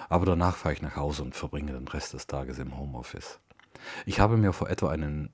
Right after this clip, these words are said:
vor etwa einem Jahr in den Kopf gesetzt, eine Karte der Arktis, Link im Text, für den Hintergrund in meinem Arbeitszimmer anzufertigen.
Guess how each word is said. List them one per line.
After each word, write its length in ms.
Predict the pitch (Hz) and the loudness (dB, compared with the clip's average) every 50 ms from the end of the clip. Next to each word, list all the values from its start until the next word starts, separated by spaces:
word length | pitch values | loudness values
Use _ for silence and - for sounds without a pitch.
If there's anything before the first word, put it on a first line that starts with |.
| _ _ - | _ _ -12
vor 160 | - - - | -6 -4 -4
etwa 180 | 87 - 98 82 | 0 2 2 0
einem 240 | 76 73 69 69 71 | 0 0 -4 -4 -4
Jahr 360 | 71 71 73 85 92 104 95 | -2 0 2 2 4 4 2
in 80 | 85 | 2
den 180 | 80 78 73 - | 0 -2 -4 -4
Kopf 280 | - - 104 - - - | -4 -4 -4 -4 -4 -6
gesetzt, 520 | - 73 - 78 78 - - _ _ - _ - | -6 -4 -2 -2 -4 -4 -8 _ _ -20 _ -4
eine 180 | 82 80 76 - | -2 -2 -2 -2
Karte 320 | - 87 85 - - 85 | 0 0 0 2 2 0
der 160 | 76 73 - | -2 -2 0
Arktis, 680 | - 82 101 - - - - 82 101 113 - - - - - | 2 0 0 0 -2 -6 -4 -2 -2 -2 -4 -8 -10 -10 -10
Link 280 | 62 62 64 - - - | -10 -8 -8 -8 -10 -12
im 100 | - - | -10 -6
Text, 400 | - 87 104 - - - - - - - - - - - | -4 -6 -6 -6 -8 -14 -14 -14 -12 -10 -10 -10 -12 -10
für 140 | - - 98 | -2 -2 0
den 120 | 85 85 76 | 0 0 0
Hintergrund 580 | 78 95 101 - 87 73 76 71 73 71 - | 0 -2 -2 0 -2 -2 -2 -4 -4 -4 -6
in 100 | - 67 | -6 -6
meinem 260 | 69 69 69 67 - | -6 -6 -4 -4 -4
Arbeitszimmer 680 | - 78 80 76 73 - - - - - 69 62 58 - | -4 -4 -4 -4 -6 -8 -8 -10 -8 -8 -8 -8 -8 -10
anzufertigen. 760 | - - - - - - - - - - - - - - 73 | -10 -10 -12 -14 -12 -10 -10 -10 -10 -12 -16 -16 -16 -16 -18